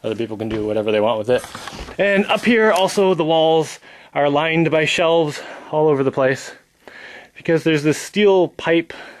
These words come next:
uh, dome frame, and then the outer wall is about a foot and a half past that. So that space between is all shelving for lots of stuff, you know, like laser cutters and laser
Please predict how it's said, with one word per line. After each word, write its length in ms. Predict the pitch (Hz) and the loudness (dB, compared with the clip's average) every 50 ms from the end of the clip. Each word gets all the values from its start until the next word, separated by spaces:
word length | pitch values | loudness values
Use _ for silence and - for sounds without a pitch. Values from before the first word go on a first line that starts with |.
| - - _ - - | -20 -20 _ -16 -6
uh, 380 | 147 131 120 120 117 117 113 110 - _ - - - - - - _ _ - | -4 -2 0 0 0 0 -2 -2 -6 _ -20 -20 -20 -20 -20 -20 _ _ -2
dome 300 | 156 170 185 180 175 156 | 0 2 2 2 2 0
frame, 460 | - - 135 113 113 113 113 113 110 - - - - - - - | 0 -2 -2 0 0 -2 -2 -4 -6 -10 -14 -18 -20 -20 -14 -6
and 140 | - 147 151 | -2 0 0
then 140 | 151 147 143 | 2 2 2
the 100 | 143 127 | 2 2
outer 260 | 147 165 175 156 147 | 2 4 4 4 4
wall 380 | 131 135 139 147 147 143 139 123 | 4 4 2 2 4 4 2 2
is 80 | 113 | 0
about 200 | 117 120 127 120 | 0 0 0 0
a 40 | 117 | 0
foot 180 | - - 175 151 | -2 -4 -4 -4
and 80 | 147 | -2
a 40 | 135 | -4
half 260 | 135 131 123 120 - | -2 -2 -4 -4 -6
past 320 | - - 135 135 123 - - | -6 -6 -4 -4 -4 -6 -6
that. 260 | 123 113 107 - _ _ - - - - - _ | -6 -6 -6 -8 _ _ -20 -20 -20 -20 -16 _
So 120 | - 160 | -2 0
that 140 | 151 143 104 | 2 2 0
space 320 | - - - 214 202 - - | -2 -2 0 0 0 0 -4
between 400 | - 135 - - 180 170 147 127 | -12 -10 -2 0 2 2 4 2
is 100 | 117 123 | 2 2
all 200 | 131 135 135 - | 2 2 2 0
shelving 480 | - - - - 143 147 156 156 - - - _ _ _ _ - - - - - - - - - - - _ | -2 -8 -8 -10 -14 -14 -16 -16 -18 -20 -20 _ _ _ _ -18 -18 -18 -18 -20 -20 -20 -20 -20 -20 -20 _
for 140 | - 135 127 | -4 -2 -2
lots 200 | 135 120 - - | -2 -2 -4 -8
of 100 | 139 - | -16 -16
stuff, 460 | - - - - - - - - - - | -16 -16 -16 -16 -16 -16 -18 -16 -8 -4
you 40 | 240 | -2
know, 180 | - 131 135 - - | -2 -2 -4 -4 -6
like 220 | 175 165 160 - | -6 -6 -6 -6
laser 320 | 123 104 101 139 123 135 | -8 -4 -4 -2 -2 -2
cutters 460 | 123 - 117 107 113 110 95 95 - - | -2 -2 -6 -4 -2 -2 -4 -4 -6 -12
and 160 | 98 92 _ _ _ - - - - - _ _ _ _ _ _ _ _ _ _ _ _ _ _ _ _ _ _ _ - | -14 -16 _ _ _ -20 -20 -20 -20 -20 _ _ _ _ _ _ _ _ _ _ _ _ _ _ _ _ _ _ _ -14
laser 380 | 104 104 98 101 104 104 107 | -14 -12 -10 -10 -10 -10 -12